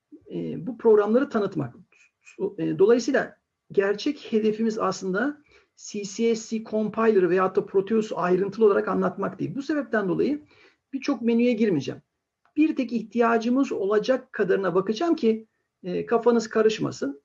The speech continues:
İhtiyacımız olduğu kadarını anlatıyorum. Bizim dersteki bütün örneklerimizi bu iki programla da deneme ve uygulama şansınız olacak. Ve benim, e, yaptığım programları test etme şansınız olacak. Öncelikle ne yapıyoruz?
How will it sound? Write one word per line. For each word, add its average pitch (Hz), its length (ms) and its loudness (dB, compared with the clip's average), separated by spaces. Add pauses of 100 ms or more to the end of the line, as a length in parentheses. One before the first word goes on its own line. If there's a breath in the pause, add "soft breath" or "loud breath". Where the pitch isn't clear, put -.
İhtiyacımız 269 720 0
olduğu 240 380 2
kadarını 175 360 0
anlatıyorum. 156 580 -4 (520 soft breath)
Bizim 247 300 -2
dersteki 226 460 0
bütün 285 200 0
örneklerimizi 196 960 0 (760)
bu 233 300 -2 (120)
iki 262 200 -4
programla 180 480 2
da 294 280 -2 (120)
deneme 220 500 2
ve 262 40 -4
uygulama 226 400 0
şansınız 202 520 -4
olacak. 127 320 -6 (600)
Ve 180 200 -2
benim, 226 360 0 (100)
e, 165 60 -6 (420)
yaptığım 185 540 0
programları 180 800 -2
test 233 280 2
etme 269 500 -4
şansınız 185 540 -6
olacak. 143 240 -8
Öncelikle 294 540 -2
ne 285 60 0
yapıyoruz? 247 540 -2